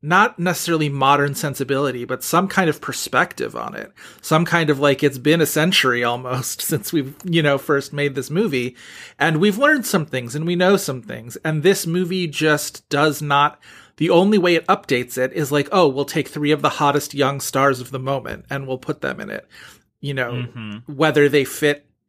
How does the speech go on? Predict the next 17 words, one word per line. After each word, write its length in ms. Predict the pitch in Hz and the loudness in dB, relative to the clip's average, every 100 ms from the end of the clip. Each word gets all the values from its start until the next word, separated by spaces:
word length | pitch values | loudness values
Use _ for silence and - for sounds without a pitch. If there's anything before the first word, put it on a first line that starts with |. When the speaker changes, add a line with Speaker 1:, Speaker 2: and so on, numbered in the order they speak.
| - | -10
Speaker 1:
into 640 | 143 131 143 131 131 113 _ | -8 -6 -2 -2 -4 -10 _
this, 680 | 147 139 156 - - - - | -8 -2 -2 -2 -8 -8 -10
you 160 | 202 175 | -2 2
know, 160 | 156 | 4
uh, 760 | 147 - - - - 156 151 151 | 2 -2 -20 -20 -8 -2 -2 -2
Speaker 2:
The, 320 | 156 147 123 - - 139 | -2 -2 -2 -6 -12 -4
the 120 | 156 | -2
milieu, 220 | 160 175 | 2 4
Speaker 1:
dynamic 460 | 160 151 143 147 151 | 4 4 2 2 0
or 80 | 135 | -2
not. 300 | 185 120 - | -2 -4 -8
Speaker 2:
the 200 | 131 143 | -2 -2
roles 180 | 131 165 | 2 2
Speaker 1:
Yeah. 200 | - 208 | 2 0
Speaker 2:
themselves, 840 | 127 120 - 135 131 131 131 127 - | -6 -6 -2 2 2 2 0 -4 -8
et 120 | 110 | -10
cetera. 580 | - 117 107 92 85 | -2 -2 0 -2 -2